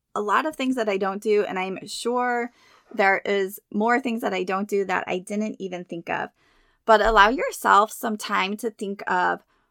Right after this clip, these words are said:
what are you doing? Like, what really is taking up your time? What are things that you're having to do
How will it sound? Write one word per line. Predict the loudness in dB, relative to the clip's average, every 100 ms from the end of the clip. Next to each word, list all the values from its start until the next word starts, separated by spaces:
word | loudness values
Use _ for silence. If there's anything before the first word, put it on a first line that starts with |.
| _
what | -10 0 2 2 0 _
are | 0 2
you | -2
doing? | -2 -4 -2
Like, | -4 -4 -6
what | -2 2 2 2
really | -2 0 2 0
is | -2 -6
taking | -10 -8 -6
up | -4 -6
your | -6 -10
time? | -8 -4 -2 -2 -8 _ _ _
What | -2 0
are | 0 -2
things | -6 -6 -2
that | -2
you're | 0 -2
having | 0 -2 -2 -6
to | -6 -6
do | -4 -4 -2